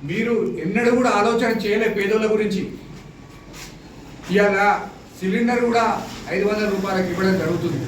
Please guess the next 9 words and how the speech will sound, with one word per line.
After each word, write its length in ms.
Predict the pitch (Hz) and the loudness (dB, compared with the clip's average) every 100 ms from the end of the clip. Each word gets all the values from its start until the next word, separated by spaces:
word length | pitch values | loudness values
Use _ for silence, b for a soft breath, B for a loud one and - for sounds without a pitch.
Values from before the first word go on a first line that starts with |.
| - - - - - - - - - - - - - - | -6 -10 -10 -12 -12 -14 -12 -12 -12 -14 -16 -16 -14 -8
అదేవిధంగా 480 | 143 196 208 226 226 | 0 2 4 2 2
రెండు 240 | 190 190 220 | 2 2 2
వందల 260 | 233 233 220 | 2 2 2
యూనిట్ల 280 | 220 226 226 | 0 0 0
వరకు 280 | 226 226 226 202 | 0 0 -2 -2
కరెంట్ 300 | 190 214 226 | -2 0 0
ఫ్రీ 140 | 226 | 0
ఇస్తున్నాం 320 | 226 226 220 | -2 -2 -2
పేదోళ్లకు. 580 | 196 202 208 202 185 - | 0 0 2 0 -2 -6